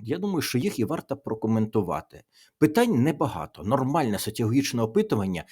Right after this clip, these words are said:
не міститиме десятків, а тим більше там до півсотні питань. Це вже маніпуляція, це на втому виборця і на наведені питання.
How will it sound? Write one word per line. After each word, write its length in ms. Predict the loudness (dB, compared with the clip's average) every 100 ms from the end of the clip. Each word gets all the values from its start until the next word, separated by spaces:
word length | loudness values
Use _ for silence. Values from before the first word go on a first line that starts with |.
| -20 -2
не 140 | 4 6
міститиме 800 | 6 4 2 0 2 0 0 -6 -14 -16
десятків, 1040 | -12 2 2 4 0 0 -2 -6 -6 -6 -6 _ _ _ _ _ _ -2
а 100 | -2
тим 260 | 2 2
більше 420 | 4 2 2 0
там 260 | -2 -2 0
до 120 | -2
півсотні 640 | 2 2 2 -2 -2 -2 -4
питань. 460 | -4 -6 -6 -6
Це 180 | -4 -2
вже 200 | 0 0
маніпуляція, 680 | 0 0 2 2 2 -2 -4
це 120 | 0
на 100 | 0
втому 300 | 2 2 4
виборця 420 | 4 4 2 -2
і 140 | 0 2
на 120 | 2
наведені 600 | 2 2 2 2 2 0
питання. 560 | 0 -8 -8 -16 -18